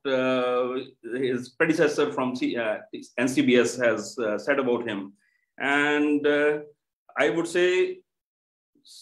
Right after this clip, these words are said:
talking about him, his contributions are enormous. So I think the four or five minutes are not enough to talk about, uh, his contributions in science, in society, policy making, as a science communicator.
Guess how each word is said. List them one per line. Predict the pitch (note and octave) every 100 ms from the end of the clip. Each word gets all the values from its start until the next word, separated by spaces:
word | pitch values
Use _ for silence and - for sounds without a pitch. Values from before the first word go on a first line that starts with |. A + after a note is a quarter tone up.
| - _ _ -
talking | D#3+ F#3+
about | E3+ E3+
him, | E3 F3+ G#3 - - - _ _ _ _
his | C3+ C#3 -
contributions | - C#3 D#3+ E3 D#3+ D#3
are | D3+
enormous. | C#3+ C3+ D#3 F3 F#3 F#3 - _ _
So | D3+
I | C#3 C#3
think | D#3 D3
the | C#3
four | D3 D3
or | D3
five | C3+ C3
minutes | C3 C3 B2+
are | C3
not | A#2+ B2
enough | B2+ A#2+ - B2+
to | A#2+
talk | A#2+ A#2+
about, | A2+ A2+ -
uh, | B2+ A#2
his | A#2+ A2+
contributions | B2 A#2+ B2 A#2+ A#2 A#2+ A2+ - -
in | B2+ A#2
science, | - E3+ F#3+ F#3 - - _ _ _
in | A#2+ C3+
society, | C3+ C3 D#3 D#3 E3+ D#3
policy | D3+ D3 D#3 D#3
making, | C#3+ C3+ C#3+ C#3 C#3 -
as | E3
a | F3+
science | E3+ C3+ C3
communicator. | B2+ A#2 A2+ A2+ A2 A2